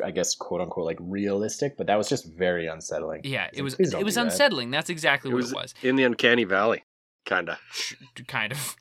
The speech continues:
Speaker 2: <laughs> I mean, it's a hedgehog, so I don't know, <laughs> but, um, and, and the fan backlash was so bad that they actually were like, "Okay, we're actually gonna delay the movie, and we're gonna totally redo Sonic," which was like, I was shocked,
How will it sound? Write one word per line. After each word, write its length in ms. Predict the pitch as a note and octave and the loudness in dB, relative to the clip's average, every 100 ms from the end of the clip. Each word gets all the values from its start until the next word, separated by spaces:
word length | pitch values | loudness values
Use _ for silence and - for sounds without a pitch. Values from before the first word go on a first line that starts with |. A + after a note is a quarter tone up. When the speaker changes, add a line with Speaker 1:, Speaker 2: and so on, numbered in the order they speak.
| - | -14
Speaker 2:
<laughs> 120 | - | -4
I 140 | D3 | -2
mean, 160 | C#3+ C#3+ | -2 -4
it's 120 | C3+ | -4
a 80 | C3+ | -4
hedgehog, 460 | D3+ C#3+ B2+ A#2 B2+ | -4 -4 -6 -8 -6
so 100 | B2+ | -6
I 20 | |
don't 100 | C3 | -4
know, 220 | C#3+ D#3 D3+ | -4 -6 -2
<laughs> 60 | |
but, 200 | F3+ E3+ - - - - | -2 -2 -8 -20 -20 -4
um, 400 | D3+ D3+ D3 - | 0 0 0 -4
and, 200 | D#3+ D#3+ D#3 | 0 0 0
and 180 | D#3+ D#3 | -4 -2
the 140 | D3+ | -4
fan 320 | C#3+ D#3+ F#3 D#3+ | -4 -6 -6 -2
backlash 560 | C3 D3+ C3 A2 - | 0 2 0 0 -4
was 160 | A#2+ - | -4 -2
so 360 | - D3 C3+ | 0 2 0
bad 440 | B2+ B2 A#2+ G2+ - _ _ _ | 0 -2 -2 -4 -12 _ _ _
that 180 | B2+ B2 | -10 -4
they 140 | B2+ B2 | 0 2
actually 300 | B2+ - A#2+ | 2 -2 -10
were 100 | A2+ | -10
like, 180 | G#2+ | -8
"Okay, 300 | C3+ C#3 E3+ | -8 -4 -4
we're 160 | C#3 C3+ | -2 -2
actually 260 | B2+ - C3 | -2 -4 -8
gonna 160 | B2 | -8
delay 380 | A#2 A#2 A#2 C3 | -8 -8 -2 0
the 120 | C3+ | 2
movie, 440 | C3 C#3+ E3+ A3 A3 _ _ | 2 2 0 -2 -4 _ _
and 140 | B2+ A#2+ | -8 -6
we're 100 | A#2+ | -4
gonna 160 | A#2+ | -4
totally 500 | - - C#3+ D3+ D3 | -4 -2 -2 -2 -6
redo 540 | C3 C#3 C3 B2+ B2+ A#2 | -4 -2 -2 -2 -2 -2
Sonic," 500 | - C3 A#2 - B2 | -2 0 -2 -6 -8
which 220 | A#2 - | -8 -8
was 260 | A#2+ G#2 | -8 -6
like, 340 | A2+ G2+ - - _ _ _ _ _ _ _ _ _ | -6 -6 -8 -20 _ _ _ _ _ _ _ _ _
I 180 | B2 C#3 | -2 -2
was 140 | C#3 A#2 | -2 -4
shocked, 560 | - F3+ A#2+ A#2+ - | 0 2 2 -2 -8